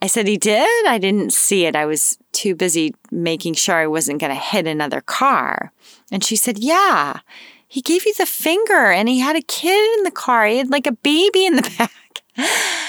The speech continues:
And so we started driving home, and I thought, "Well, I'm gonna just use this as a teachable moment for the girls and say, 'Look, you know, don't give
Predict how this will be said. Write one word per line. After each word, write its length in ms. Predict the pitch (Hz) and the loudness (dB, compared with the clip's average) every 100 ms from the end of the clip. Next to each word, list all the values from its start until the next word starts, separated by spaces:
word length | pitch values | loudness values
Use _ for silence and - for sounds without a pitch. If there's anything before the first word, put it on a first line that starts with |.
| - - - - - - - _ | -10 -12 -14 -14 -16 -16 -20 _
And 180 | 226 240 | 0 2
so 500 | - 240 233 233 233 | 2 4 4 4 2
we 360 | 233 214 240 | 0 0 0
started 480 | 247 - 240 233 226 | 0 0 0 0 0
driving 420 | 208 175 170 180 | 0 0 0 -2
home, 760 | 190 - - 175 156 156 160 160 | -4 -4 -2 0 0 -2 -4 -4
and 480 | 151 147 151 156 - | -2 -2 -4 -8 -10
I 140 | - 165 | -10 -8
thought, 320 | - 151 147 | -4 -4 -2
"Well, 120 | 175 | -2
I'm 100 | 185 | -2
gonna 200 | 262 320 | 0 -2
just 280 | 269 262 - | -2 -2 0
use 240 | 180 175 | 0 0
this 180 | 185 190 | 0 0
as 160 | 185 180 | 0 -2
a 80 | 190 | -4
teachable 540 | - 151 - 208 254 | -4 -4 -4 -4 0
moment 580 | 233 147 143 147 151 185 | 0 0 -2 -4 -4 -6
for 220 | - 151 | -4 -4
the 120 | 147 | -4
girls 640 | 214 151 143 143 143 156 | -4 -2 -2 -2 -2 -4
and 140 | 185 170 | -6 -6
say, 160 | 208 | -6
'Look, 420 | 190 220 214 - - | -2 0 -2 -2 -4
you 80 | |
know, 280 | 233 233 233 | -2 0 0
don't 440 | 233 226 233 277 254 | 0 0 0 -2 -2
give 460 | 226 190 185 - | 0 0 -2 -6